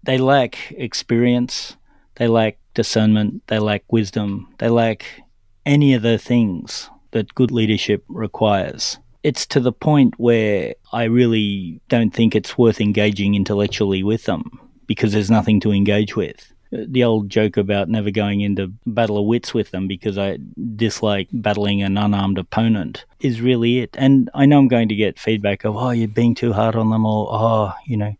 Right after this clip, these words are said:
And in fact, even saying that, I'm not sure that we'll get that anymore. I think that the public has moved. Once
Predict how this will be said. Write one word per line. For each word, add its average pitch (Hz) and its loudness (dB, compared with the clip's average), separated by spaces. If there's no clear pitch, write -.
And 131 4
in 123 4
fact, 127 -2
even 113 2
saying 110 0
that, 113 0
I'm 120 0
not 117 -2
sure 113 -4
that 104 -2
we'll 107 -4
get 110 -4
that 113 0
anymore. 98 -4
I 107 -10
think 117 -2
that - -6
the 107 -6
public 107 -4
has 98 -6
moved. 110 -4
Once - -2